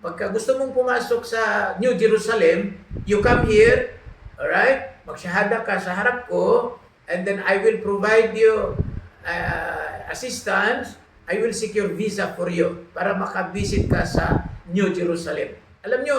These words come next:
sign yan. If you can visit the New Jerusalem, you can go inside Jerusalem, that is one sign that you can go to paradise,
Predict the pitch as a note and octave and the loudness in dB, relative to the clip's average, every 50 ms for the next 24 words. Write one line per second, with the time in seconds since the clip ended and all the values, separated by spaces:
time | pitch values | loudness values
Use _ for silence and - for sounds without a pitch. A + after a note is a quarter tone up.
0 | A#3 - - - - - G#3+ A#3+ B3 B3 A#3+ B3 A#3+ C4+ C#4 A#3+ - - - - | 0 -2 -4 -8 -8 -2 2 4 4 4 4 2 2 2 2 2 0 -2 -8 -14
1 | - - - - _ _ _ _ _ _ - A3 A#3 - A#3 A3+ A#3 B3 A#3+ B3 | -20 -20 -20 -20 _ _ _ _ _ _ -8 -8 -6 -6 -6 -2 0 0 0 0
2 | B3 - A3 G#3+ G3 F#3 F3 E3+ C4+ C4+ - - A#3+ A3+ - - - F#3+ F#3 F#3 | 0 0 0 0 2 0 0 0 -2 -2 -2 -2 -4 -6 -6 -6 -4 0 2 2
3 | A3+ A#3+ A#3 - F3+ F#3 G#3+ A3 - - F3 D3+ - - - - - - - - | 2 2 0 0 -2 0 0 0 0 0 -2 -2 -2 -2 -4 -6 -10 -16 -18 -16
4 | - D#3+ D#3 - D#3+ - - - A3+ C4+ - - A3 G#3+ F#3+ - G#3+ F#3 F3 - | -16 -14 -6 -4 -4 -4 6 10 10 10 10 8 2 -4 -4 -4 -4 -4 -4 -4
5 | - E3 E3 E3+ - D#3+ D#3 D#3 E3 - - - - - - - _ F#3+ G3 F#3+ | -8 -8 -8 -6 -6 -6 -4 -4 -4 -6 -6 -12 -16 -20 -20 -14 _ -4 -4 -4
6 | F#3 F3+ F3 D#3+ - - - F3 F3+ F3 F3 F3 F3 E3 E3+ E3 E3 D3+ C#3 - | -4 -6 -8 -10 -8 -4 -4 -2 -2 -2 -4 -8 -8 -8 -6 -6 -6 -8 -8 -12
7 | - - - - - _ - D#3 D3 - F3+ F3+ F3 F3 E3+ D3+ - - E3 E3 | -14 -18 -20 -20 -20 _ -8 -8 -6 -4 -4 -4 -2 0 -2 -2 -2 -2 -2 -4
8 | E3 E3 - - - - - - - - - - - | -4 -4 -8 -10 -10 -4 -2 0 2 2 2 2 2